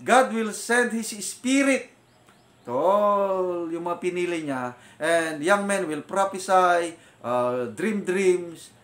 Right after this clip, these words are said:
Yun, ibibigay niya ng libre yung kanyang Holy Spirit. Nung una, ang Holy Spirit, binibigay lang ng Diyos sa mga propeta.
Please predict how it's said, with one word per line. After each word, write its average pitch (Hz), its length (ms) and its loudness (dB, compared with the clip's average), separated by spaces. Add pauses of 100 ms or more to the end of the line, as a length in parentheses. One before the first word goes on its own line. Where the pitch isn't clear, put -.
(140)
Yun, 190 280 -4 (160)
ibibigay 202 560 -4
niya 190 120 -2
ng 160 200 -6
libre 165 440 -4
yung 147 120 -10
kanyang 143 400 -10
Holy 113 160 -10
Spirit. 151 400 -12
Nung 262 160 0
una, 196 400 2 (320)
ang 233 240 0
Holy 277 240 4
Spirit, 208 560 -2 (560)
binibigay 254 480 0
lang 262 160 4
ng 254 160 0
Diyos 214 160 -2
sa 233 80 -2
mga 240 240 -2
propeta. 226 640 -6